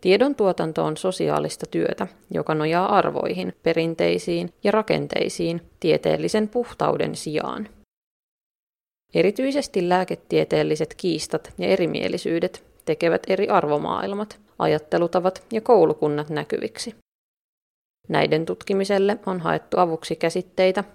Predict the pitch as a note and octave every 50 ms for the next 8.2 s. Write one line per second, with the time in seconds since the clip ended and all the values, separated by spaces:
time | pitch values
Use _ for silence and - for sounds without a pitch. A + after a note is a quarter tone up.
0 | - _ - E3+ E3 D#3+ D#3+ E3 E3+ F#3 G3+ G#3+ - - - - F#3 E3+ D#3 D3+
1 | D3+ D3+ D3+ D3+ D3+ D3 D3 D#3+ D#3+ - - - - - E3+ - - - D3+ -
2 | - D3 - - - - - G#3 A3 - _ _ _ _ _ _ _ _ _ _
3 | _ _ _ _ _ _ _ _ _ _ _ _ _ _ _ _ _ _ _ _
4 | _ _ _ _ _ _ _ _ _ _ _ _ _ _ _ _ _ - - G3
5 | G3 - C4+ C#4 C#4 A3+ F3+ E3 D#3 D#3 D3+ D#3 D3+ D#3 D#3 - - D#3 - D#3
6 | - _ _ - E3 E3 D#3+ D3+ D#3 - - D#3+ D3+ D3+ D#3 D#3 D#3+ E3 E3 -
7 | - - - - - - E3 D#3+ D#3+ E3+ F3 F3 F3 F3 - - E3 E3 D#3+ E3
8 | E3 E3+ -